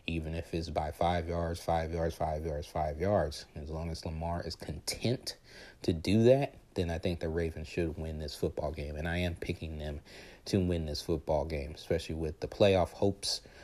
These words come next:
on the line and the seeding and who you may face in the first round and all that is gonna be, that's gonna be crazy exciting to me on both sides, um,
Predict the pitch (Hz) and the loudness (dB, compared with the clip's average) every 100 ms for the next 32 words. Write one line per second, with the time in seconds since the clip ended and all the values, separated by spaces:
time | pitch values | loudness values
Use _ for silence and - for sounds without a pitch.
0 | - - 87 90 85 92 92 92 95 78 | -20 -2 0 0 2 4 4 4 2 0
1 | 78 69 - 107 90 90 95 87 69 73 | -4 -4 4 4 6 4 2 2 -2 -2
2 | 90 87 82 82 90 - 82 95 - 78 | 0 0 0 -2 -2 2 2 2 0 -6
3 | 78 92 90 82 87 92 92 82 71 - | 0 0 0 -2 0 0 0 -2 -8 -12
4 | - - - 82 90 92 95 90 - 78 | -20 -20 -4 4 6 8 6 2 -2 -2
5 | 76 71 69 - 120 214 117 78 - 95 | -2 -4 -4 -4 -2 0 0 0 -2 0
6 | 95 78 69 - 76 80 73 71 71 76 | 2 -2 -4 -2 0 0 -4 -6 -6 -8
7 | - - - 73 73 78 87 87 - 78 | -10 -18 -10 -8 -4 4 4 4 2 2
8 | 76 73 - - - - 71 73 | 2 0 -6 -10 -10 -8 -6 -6